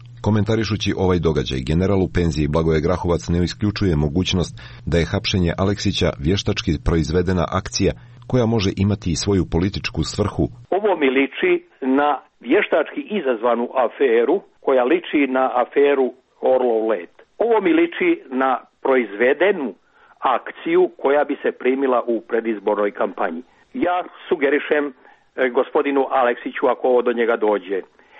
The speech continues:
Speaker 2: da sve otkrije što zna, šta je bilo i do čega je došao i u vojnoj službi i posle vojne službe, sve što je bilo, e, protizakonito i sve što je bilo izvan granica morala. Na taj način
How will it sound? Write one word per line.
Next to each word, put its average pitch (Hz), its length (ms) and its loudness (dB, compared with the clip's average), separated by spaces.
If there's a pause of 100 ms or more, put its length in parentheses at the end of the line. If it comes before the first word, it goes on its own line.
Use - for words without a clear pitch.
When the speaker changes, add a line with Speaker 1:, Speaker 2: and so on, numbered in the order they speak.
(100)
Speaker 2:
da 139 240 -4 (140)
sve 190 300 2 (240)
otkrije 156 420 0
što 127 360 0
zna, 127 380 2 (500)
šta - 260 0
je 156 180 4
bilo 143 500 0 (320)
i 139 140 -6
do 123 120 2
čega 139 260 0
je 127 180 4
došao 127 360 0
i 180 120 0
u 147 80 4
vojnoj 123 520 2
službi 113 460 -2
i 135 120 -2
posle 127 360 0
vojne 110 400 2 (100)
službe, 143 460 0 (560)
sve 214 120 2
što - 160 -2
je 143 80 4
bilo, 151 280 2 (440)
e, - 120 -8
protizakonito 131 1160 0
i 113 120 -10 (100)
sve 143 120 2
što - 140 -4
je 113 60 0
bilo 120 420 2 (380)
izvan 117 300 -2
granica 113 420 0
morala. 101 560 0 (260)
Na - 240 0
taj 208 260 2
način 113 400 -2